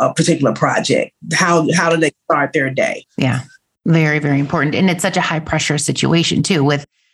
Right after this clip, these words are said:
Speaker 2: very dynamic personalities, right? So
Speaker 1: Exactly.
Speaker 2: there's a,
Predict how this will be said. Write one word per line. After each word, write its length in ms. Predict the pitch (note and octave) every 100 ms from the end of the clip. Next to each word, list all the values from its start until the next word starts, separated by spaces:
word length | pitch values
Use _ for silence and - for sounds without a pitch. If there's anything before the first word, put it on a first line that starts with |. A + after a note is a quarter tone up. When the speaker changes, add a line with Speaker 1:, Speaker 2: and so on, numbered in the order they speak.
| _
Speaker 2:
very 280 | E3+ F#3+ F3+
dynamic 480 | E3+ D#3+ D#3+ D#3 C3
personalities, 760 | - C#3+ C#3+ C#3+ D3 B2 B2 C#3
right? 260 | C#3 E3+
So 300 | F3 E3 C#3+ D3 D3+
Speaker 1:
Exactly. 840 | D#3 - C3 A2+ C3+ D3+ D3 C3+
Speaker 2:
there's 200 | F#3+ E3+
a, 200 | D#3+ D3